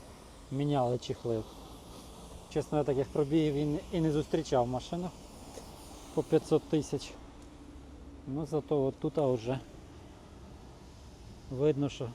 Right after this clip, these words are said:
згнило все. Ну, Opel, вони, вони вроді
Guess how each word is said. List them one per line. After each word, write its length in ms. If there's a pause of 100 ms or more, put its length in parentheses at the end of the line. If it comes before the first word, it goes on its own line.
(180)
згнило 500
все. 260 (140)
Ну, 60
Opel, 420
вони, 200 (640)
вони 280
вроді 480